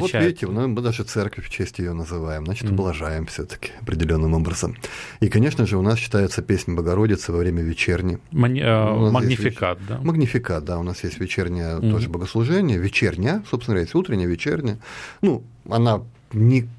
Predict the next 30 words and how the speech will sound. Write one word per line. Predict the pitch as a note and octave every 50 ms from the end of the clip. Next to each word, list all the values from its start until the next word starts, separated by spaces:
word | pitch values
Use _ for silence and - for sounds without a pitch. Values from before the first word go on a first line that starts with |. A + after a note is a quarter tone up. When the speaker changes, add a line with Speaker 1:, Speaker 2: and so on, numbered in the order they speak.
| - _ _ -
Speaker 2:
постоянно | A#2+ A#2 - - B2+ A#2+ C3+ G3 B3 A#3 D#3 A#2
служится, | A#2 - A#2+ A2+ G2 E2 F2 - - A2
ну, | C#3+ G3 D#3
во | A2
время | A#2 C#3 C3+ A2
там | - - F#2 E2+
каких-то | - - - A#2 A#2 - - -
там | - F2+ E2 D#2 - E2
мероприятий, | F2+ G#2 A#2 A#2+ A#2+ A#2 A#2 G#2+ G2 F#2 F2+ E2+ D#2+ - - G#2
там, | - - E2 D#2+ D#2+ D#2+ F2 F2+ F2+ F#2 F2+ F#2+
реколлекций, | G#2 A2+ A2+ A#2 G2+ F2 E2+ E2+ - - - E2
например, | E2+ E2 - - F2 F2 F2 F2+ - - - - - - - -
часто, | - - F2+ E2+ - - - D2+
ну, | D2+ G#2 G#2
которое | - - F2+ - - F#2 E2+ F2+
не | A2 B2 A#2+
литургич-, | A2 A2+ - G#2 A2+ A2+ A2 G#2 - - - -
ну, | A#2+ A2 G2+ G2
не | G2 G2 F2 E2 G2+ G#2 A2+ A#2 B2 B2
причастное | A#2+ A#2+ G2+ G#2 - - G#2 - - - F2
богослужение. | D#2+ D#2+ D#2+ D#2+ - - F2 F2 F#2+ F2 D#2 D#2+ E2 - - - - - - - - - -
Там | - E3 F3+ D3+
используется | B2+ - - D3+ C#3+ B2 B2 A2+ A#2 - G2+
магнификат | G2 G2 G2 G2 F#2+ - - - - F#2+ G2 F2+ -
как | F2+ E2 -
молитва, | F2 E2 E2 E2 D#2+ D#2+ - F2 E2
конечно | - F#2 D#2+ D#2+ - - - - - A#2
же, | - - -
да. | - F2+ F2
Мы | F2 F2 F2 F2 -